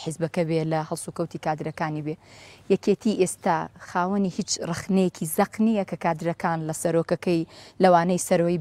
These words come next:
بگرن کە پێویستە خۆیان چاپ بکەن بۆ ئەوەی بۆ هەڵبژاردنی پەرلەمانی کوردستان کە لە بەردەمایە بتوانرێت لە جاران زیاتر دەنگێکی زیاتر بێنێ، یاخود بچێتەوە نێو پێگە جەماوەرەکەی کە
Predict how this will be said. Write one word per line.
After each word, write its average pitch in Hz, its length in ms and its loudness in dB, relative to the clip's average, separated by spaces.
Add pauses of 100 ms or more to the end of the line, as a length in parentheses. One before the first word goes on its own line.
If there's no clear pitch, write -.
بگرن 175 380 0 (100)
کە 170 140 0 (420)
پێویستە 190 440 0
خۆیان 175 360 2
چاپ 180 260 0
بکەن 220 280 2 (300)
بۆ 185 100 6 (100)
ئەوەی 175 280 4
بۆ 170 140 6
هەڵبژاردنی 165 720 0
پەرلەمانی 165 480 -4
کوردستان 175 380 0
کە - 100 -8
لە 165 80 -2
بەردەمایە 160 500 -2 (340)
بتوانرێت 175 480 -2
لە 170 120 0
جاران 170 380 0
زیاتر 160 280 -2 (100)
دەنگێکی 165 500 -4
زیاتر 160 340 -4
بێنێ، 160 220 -4
یاخود 196 240 -4
بچێتەوە 175 360 0
نێو 175 160 -2
پێگە 170 240 0
جەماوەرەکەی 160 600 0 (280)
کە - 60 -4